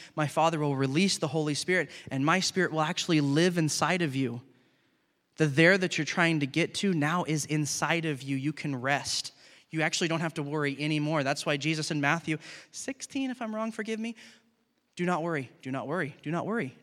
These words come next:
do not worry. Hey, don't worry. Hey, hey, don't be afraid.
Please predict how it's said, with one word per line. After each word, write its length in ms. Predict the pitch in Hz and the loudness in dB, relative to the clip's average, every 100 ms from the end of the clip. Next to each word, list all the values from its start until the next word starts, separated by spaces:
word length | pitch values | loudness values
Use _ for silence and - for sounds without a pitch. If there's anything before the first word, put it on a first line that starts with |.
| - | -12
do 100 | 120 | -10
not 180 | 123 | -8
worry. 360 | 117 131 131 113 | -8 -8 -8 -8
Hey, 280 | - 196 131 - _ _ _ | -4 -2 -2 -10 _ _ _
don't 160 | 160 139 | -2 0
worry. 220 | 143 113 - | 0 -4 -4
Hey, 240 | - 269 - - - | 4 4 4 -10 2
hey, 180 | 254 160 - - | 2 2 -6 0
don't 160 | 196 208 | 2 4
be 80 | |
afraid. 280 | 214 - 151 | 4 4 2